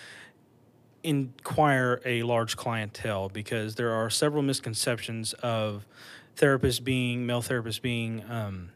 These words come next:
too handsy or too indirect or getting too close during, in certain areas. Um, my biggest thing is, is for me as a male therapist, I want to make sure that you are one hundred percent comfortable at all times.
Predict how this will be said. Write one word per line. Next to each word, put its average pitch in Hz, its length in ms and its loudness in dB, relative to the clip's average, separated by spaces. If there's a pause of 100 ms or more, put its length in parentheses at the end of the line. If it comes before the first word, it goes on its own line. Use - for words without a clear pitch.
(300)
too 131 180 4
handsy 160 800 4
or 117 240 2
too 131 200 0
indirect 120 680 2
or 123 40 2
getting 117 300 -2
too 113 220 -4
close 131 480 2
during, 117 280 -4
in 110 160 -6
certain 101 360 -4
areas. 156 600 6 (760)
Um, 117 420 0 (540)
my 147 240 6
biggest 156 360 4
thing 131 220 0
is, 123 300 -2
is 120 200 -4
for - 220 -6
me 123 540 -2
as 120 220 0
a 117 60 -2
male 113 220 -2
therapist, 107 560 -4
I 113 80 -2
want 120 300 -2
to 131 80 -4
make 120 200 -4
sure 107 440 -2
that 101 180 -6
you 110 220 -4
are 104 260 -2
one 120 220 -4
hundred 127 220 -2
percent 117 420 -4
comfortable 139 680 0
at 123 140 0
all 123 220 2
times. 135 680 -2